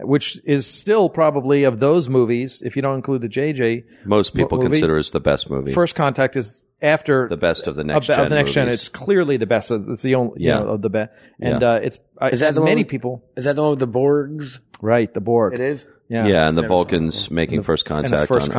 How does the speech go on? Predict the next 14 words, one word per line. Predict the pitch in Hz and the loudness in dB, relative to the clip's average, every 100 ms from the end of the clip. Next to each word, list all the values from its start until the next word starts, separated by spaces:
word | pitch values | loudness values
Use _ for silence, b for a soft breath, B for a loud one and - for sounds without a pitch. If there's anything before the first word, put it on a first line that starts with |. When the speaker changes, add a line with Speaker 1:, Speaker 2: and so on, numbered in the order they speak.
| 76 | 0
Speaker 2:
Earth | 73 | 0
Speaker 1:
Contact, | 117 110 113 | 0 -2 -2
Speaker 2:
and | 76 | -2
Speaker 1:
and | |
it's | - | -2
Speaker 2:
stuff. | |
Speaker 1:
James | 127 123 - | -2 -4 -6
Cro-, | - 135 131 | -4 -2 -2
Cromwell | - 143 131 131 131 127 | 0 2 2 2 4 4
as | 127 110 | 2 0
Zefram | 143 123 120 104 | -2 -2 -4 -2
Cochrane, | 156 139 - 143 135 | 0 0 0 0 0
and | 123 | -2
it's | 85 | 0